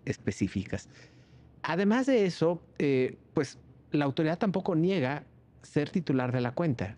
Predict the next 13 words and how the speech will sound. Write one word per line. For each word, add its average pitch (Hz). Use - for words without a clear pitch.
que 131
era 139
una 147
cuenta 139
usada 139
además 147
para 131
fines 151
institucionales. 131
Eh, 113
otro 175
elemento 147
importante, 143